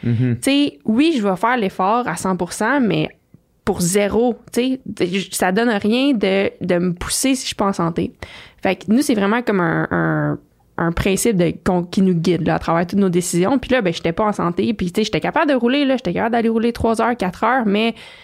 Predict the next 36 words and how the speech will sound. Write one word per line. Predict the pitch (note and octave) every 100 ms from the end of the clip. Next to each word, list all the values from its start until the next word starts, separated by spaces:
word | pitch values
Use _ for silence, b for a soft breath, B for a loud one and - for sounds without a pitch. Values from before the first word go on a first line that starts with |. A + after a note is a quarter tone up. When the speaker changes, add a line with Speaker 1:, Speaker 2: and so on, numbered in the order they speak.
| B
Speaker 2:
je | - -
pompais | A3+ F#3+ F3+ A3+
à | G#3 G3+
fond, | B3 A#3+ B3 B3
puis | A#3+ F3
au | F#3
final, | - A#3 D#4
ce | B3+
que | G3
ça | F#3 F#3
fait, | C#4
c'est | A3
que | -
si | -
tu | - -
t'entraînes | G#3 F#3+ B3
à | A#3+
travers, | G3 F#3+ G#3+
à | G#3+
travers | G3 F#3 G#3+
ta | G3+
maladie, | F#3+ F3+ F3+ C4
tu | -
la | F#3+
traînes | F3+ - A#3 B3+ A3+ F3+
vraiment | F#3+ F#3+ G3+
plus | G3 F#3+
longtemps. | F#3 F3+ - G3 B
Speaker 1:
Mhm. | B2 C3 C3
Speaker 2:
Fait | C3
que | F3
souvent, | - A#3 C#4+
nous, | C#4+
c'est | C#4 G#3
comme, « | G#3+ G3
OK, | G3